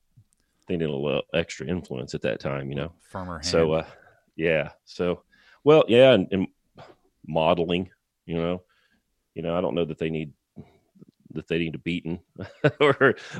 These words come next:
Speaker 1: or even, or even, uh, or even a, much guidance, but they need, I think they need, uh, I think they need the modeling of the, the things that you want them to do and how you want them to be, and, uh,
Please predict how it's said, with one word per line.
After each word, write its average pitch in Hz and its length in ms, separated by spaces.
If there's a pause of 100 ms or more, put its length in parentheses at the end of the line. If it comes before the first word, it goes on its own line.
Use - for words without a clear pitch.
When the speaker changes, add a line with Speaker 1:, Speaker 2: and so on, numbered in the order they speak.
Speaker 1:
or 107 140
even, 104 320
or 104 100
even, 95 320
uh, 80 280 (420)
or 87 40
even 82 220
a, 78 140 (760)
much 87 280 (120)
guidance, 80 680
but 71 160
they 80 100
need, 76 260 (160)
I 73 60
think 73 220
they 67 100
need, 67 320
uh, 64 200 (920)
I - 60
think 76 200
they 73 100
need 71 180
the 73 60
modeling 76 640 (280)
of 71 240
the, 69 220 (180)
the 57 140
things 73 260
that - 160
you 69 80
want 69 160
them 67 140
to 65 180
do 71 280
and 64 100
how 71 100
you 71 140
want 67 120
them 69 120
to 67 80
be, 69 320
and, 64 160
uh, 64 140